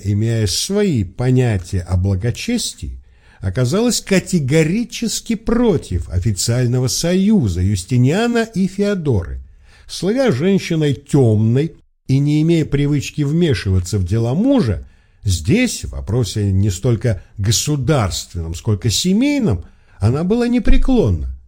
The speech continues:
Так что во дворце, в спальне государя, вполне мог состояться такой диалог. «Мне сказали, император, что ты позволил сенаторам жениться на публичных женщинах, отменив установление предков».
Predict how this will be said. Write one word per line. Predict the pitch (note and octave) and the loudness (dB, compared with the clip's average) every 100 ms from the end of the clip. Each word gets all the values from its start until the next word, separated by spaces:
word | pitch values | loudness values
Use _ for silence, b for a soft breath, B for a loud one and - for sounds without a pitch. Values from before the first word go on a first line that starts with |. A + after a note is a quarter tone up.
| - b b b - | -20 b b b -4
Так | A3 | -2
что | - - F#3+ | -2 0 2
во | G3 | 2
дворце, | F#3 F#3+ - - C4 | 2 2 0 0 0
в | - | 0
спальне | - - F3+ D3 D3 | -4 0 2 2 0
государя, | C#3+ D3 - G#3+ G#3 E3+ B2 E2+ | 0 -2 -2 -2 0 0 0 0
вполне | E2+ - C3+ C#3+ F3 B3+ | -4 -2 2 2 2 0
мог | B3+ - | -2 -2
состояться | G3+ F3 E3 C#3 F#3+ - G#3+ | -2 0 0 0 0 -2 -4
такой | G#3 F3+ - C#3 C3+ - | -2 -2 0 2 2 -2
диалог. | A2 A2 B2+ G#2+ F2 - _ - | -2 0 2 2 0 -6 _ -2
«Мне | A2+ G3 | 2 2
сказали, | A#3 - F#3 A2 A#2+ A#2 D#3 - - | 0 0 2 4 2 2 0 -4 -4
император, | D3 D3 E3 D#3 D#3 D#3+ D#3+ - _ - - | -4 0 0 -2 -4 -8 -12 -16 _ -20 -18
что | - C#3+ | -6 -2
ты | C3+ A3 | 0 -2
позволил | A3 G#3+ D3 C3+ F#3 F3 C#3 | -2 0 0 2 4 4 2
сенаторам | - C3+ A#2 G3+ A#3+ D#3+ B2+ G#2+ | 2 2 2 2 0 -2 2 2
жениться | F2 C#3 F3 A#3+ - G#3+ | 2 2 2 0 -2 0
на | G#3 | 0
публичных | G3 F3 D#3+ G3 - A3+ G#3 | 0 -2 0 -2 -2 -4 -4
женщинах, | F#3+ C4+ G#3+ - - G2 C#2+ - - | -2 0 0 -2 -2 -2 -2 -8 -12
отменив | A#2+ C3 - D3 D3+ G#3+ B3 - b b b | -6 -4 -2 0 2 2 0 -4 b b b
установление | C3+ - - D3 C#3+ B2+ F3+ A3+ A#3+ | -2 -2 0 0 2 2 2 2 0
предков». | A#3+ C4+ C4 - - D2 | -2 0 0 -2 -6 -12